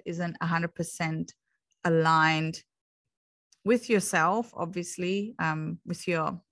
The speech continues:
inner self, with your being of how you feel, you will not do anything either, because you don't know what you are doing it for. So that's another point, is you need to know why you're doing what you're doing.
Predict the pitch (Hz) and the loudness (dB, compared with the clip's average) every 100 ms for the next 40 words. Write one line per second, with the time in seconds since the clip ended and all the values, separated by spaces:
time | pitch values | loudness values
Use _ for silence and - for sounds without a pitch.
0 | - 208 214 208 202 190 175 185 180 - | -6 0 2 2 0 0 0 -2 -6 -6
1 | 175 185 185 180 170 175 - 160 160 165 | -4 -2 -2 -2 -4 -8 -4 -2 -2 -6
2 | - 170 165 165 165 _ - - _ _ | -8 -6 -4 -4 -8 _ -20 -20 _ _
3 | _ _ - 214 233 214 202 - - - | _ _ -2 2 2 4 2 0 -4 -20
4 | _ 170 180 190 185 175 165 190 240 285 | _ -8 -4 -2 -2 -4 -6 -8 -6 -2
5 | 208 - 165 - 185 - 165 180 196 208 | -2 -4 -8 -10 -10 -8 -4 0 0 0
6 | 180 175 175 165 160 156 170 - _ _ | -2 -2 -4 -4 -6 -2 0 -2 _ _
7 | - 170 165 156 226 247 175 - - - | -4 0 0 0 2 2 2 -2 -12 -12
8 | - - 190 185 180 175 - - - _ | -14 -8 -2 0 0 -2 -8 -14 -16 _
9 | _ 185 175 180 185 170 - 165 160 165 | _ -6 -4 -2 0 -2 -4 -8 -8 -12
10 | - 165 165 160 - 170 165 160 160 - | -10 -8 -8 -8 -6 -4 -2 -2 -4 -8
11 | _ _ _ _ - 170 170 170 185 208 | _ _ _ _ -6 2 4 4 4 2
12 | 180 170 165 165 - 156 180 170 - | 2 -2 -2 -4 -6 -6 -6 -6 -8